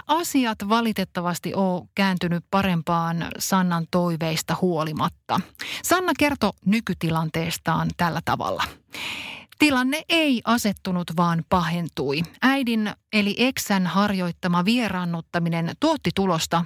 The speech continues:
mikä oli varmasti väistämätön lopputulema niin voimakkaassa tunnemyrskyssä. Pojat eivät suostuneet useaan kuukauteen tapaamaan edes isäänsä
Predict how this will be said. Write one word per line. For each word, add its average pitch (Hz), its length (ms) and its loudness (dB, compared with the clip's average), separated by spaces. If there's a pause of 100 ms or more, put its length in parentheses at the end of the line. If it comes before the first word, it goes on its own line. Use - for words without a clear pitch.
mikä 180 240 0
oli 269 160 2
varmasti 226 540 0
väistämätön 170 760 0
lopputulema 170 680 0 (360)
niin 202 240 2
voimakkaassa 170 880 -2
tunnemyrskyssä. 160 1120 0 (460)
Pojat 349 320 2
eivät 226 200 0
suostuneet 214 720 0
useaan 208 540 0
kuukauteen 175 680 0
tapaamaan 170 600 2
edes 175 420 0
isäänsä 165 580 0